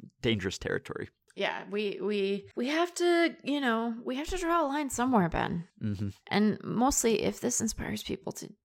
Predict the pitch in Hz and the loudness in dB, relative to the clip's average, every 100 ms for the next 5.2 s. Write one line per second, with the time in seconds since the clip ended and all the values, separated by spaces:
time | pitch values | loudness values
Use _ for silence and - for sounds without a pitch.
0 | _ - 196 - - 185 190 185 165 170 | _ -2 -2 -2 0 2 2 0 -2 -4
1 | - - 202 - - - - - - - | -2 0 0 -4 -10 -8 -8 -6 -8 -8
2 | - - - 202 - - 190 185 - - | -8 -6 -4 -4 -6 -4 -2 -2 -4 -6
3 | - - 190 - - - - - 202 202 | -6 -2 -2 -2 -6 -6 -6 -6 -6 -8
4 | - - - - 220 - - - 98 - | -10 -12 -10 -8 -8 -8 -10 -8 -6 -4
5 | - - | -4 -8